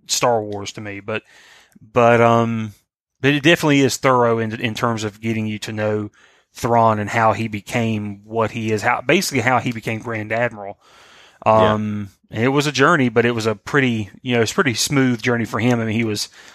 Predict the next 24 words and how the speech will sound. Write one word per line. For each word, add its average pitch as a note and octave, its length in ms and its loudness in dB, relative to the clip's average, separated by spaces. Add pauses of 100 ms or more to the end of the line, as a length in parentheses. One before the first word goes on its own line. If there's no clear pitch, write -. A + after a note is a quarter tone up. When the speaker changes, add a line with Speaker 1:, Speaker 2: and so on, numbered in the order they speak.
(120)
Speaker 1:
like A#2 120 -2
I G#2+ 40 -4
said, A2 240 2
he's G#2 180 -4
a G2+ 40 -6
smart A2 380 -2
guy. G#2 320 2
He G#2 60 -2
knew, G#2+ 320 -4 (640)
he C#3 100 -4
knew C#3+ 140 4
exactly B2 480 4
what A#2 240 -2
to A#2+ 60 -8
do A2+ 200 -2
to, G#2 100 -6 (120)
to A2+ 140 -6
get G#2+ 360 -2
where A2+ 180 -4
he A2+ 100 -2
needed G2+ 300 -4
to G#2 40 -20
be. G2+ 420 -10
So, G#2 640 -2